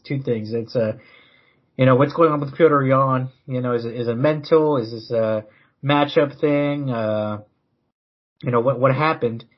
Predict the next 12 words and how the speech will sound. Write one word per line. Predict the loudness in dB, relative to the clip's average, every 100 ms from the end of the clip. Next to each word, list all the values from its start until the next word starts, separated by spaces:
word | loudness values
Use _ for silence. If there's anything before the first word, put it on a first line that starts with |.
| _ _ _ _
And | -8 -4
then | -2
the | 2
other | 2 2
thing | -2 -4
is | -4 -4
what's | -4 -4 -4
gonna | -2 2
happen | 2 0 -2 2
with | 0
Merab? | 2 2 4 2 0 0
Uh, | -2 0 -2 -4